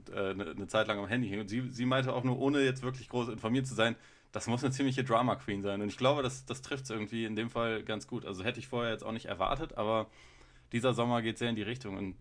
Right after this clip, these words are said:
bevor wir über alles andere, äh, dazu reden, das, was ich daran irgendwie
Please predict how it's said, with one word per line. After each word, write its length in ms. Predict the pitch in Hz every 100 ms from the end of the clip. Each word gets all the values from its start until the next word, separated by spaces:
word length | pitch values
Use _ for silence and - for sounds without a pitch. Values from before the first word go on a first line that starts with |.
| - -
bevor 340 | 104 120 127
wir 100 | 117
über 180 | 104 87
alles 240 | 107 101
andere, 580 | - 127 107 107 107 - -
äh, 340 | 101 110 107
dazu 340 | 104 104 - 101
reden, 360 | 107 107 120 - - - - -
das, 240 | 110 113
was 140 | 120 -
ich 160 | 139
daran 260 | 131 117 117
irgendwie 360 | 107 117 113